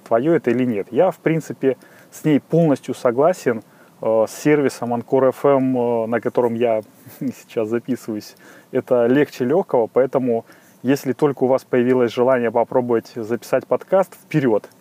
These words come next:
не стесняйтесь. Э, я проверил это на себе уже в течение, ну, <laughs> многих выпусков и, в общем-то, могу смело рекомендовать вам.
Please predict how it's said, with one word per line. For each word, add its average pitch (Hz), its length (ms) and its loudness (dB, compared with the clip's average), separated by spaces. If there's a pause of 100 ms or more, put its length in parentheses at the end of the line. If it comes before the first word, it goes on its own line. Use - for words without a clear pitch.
не 131 120 -2
стесняйтесь. 107 800 -8 (420)
Э, 110 280 -2
я 135 460 4 (440)
проверил 139 460 2
это 120 160 -2
на 123 100 0
себе 139 380 -2
уже 120 320 2
в - 80 -8
течение, 113 720 -2
ну, 123 200 0
<laughs> 110 180 -4
многих 131 340 -4
выпусков 156 540 -2 (400)
и, 127 240 -2
в 117 80 0
общем-то, 127 580 0 (360)
могу 117 340 -2
смело 151 340 0
рекомендовать 123 640 -2
вам. 98 160 0